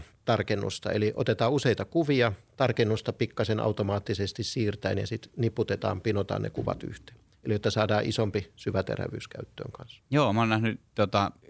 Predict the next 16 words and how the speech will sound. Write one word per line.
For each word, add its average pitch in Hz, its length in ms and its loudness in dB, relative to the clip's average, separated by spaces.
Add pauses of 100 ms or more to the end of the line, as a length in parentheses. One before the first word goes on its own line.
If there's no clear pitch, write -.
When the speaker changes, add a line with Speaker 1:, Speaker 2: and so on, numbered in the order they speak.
(100)
Speaker 2:
hyönteisistä 98 680 2
tällaisia 90 440 2
kuvia, 92 440 2 (100)
missä 92 300 0
on 82 40 2
käytetty 87 320 2
tätä 87 240 0 (100)
focus 101 480 0
stackingia, 87 760 -2
ja 87 140 -6 (140)
ne 101 80 0
on 98 80 0
kyllä 95 240 2 (300)
aika 98 280 0 (140)
uskomattomia 92 640 2
kuvia. 90 380 0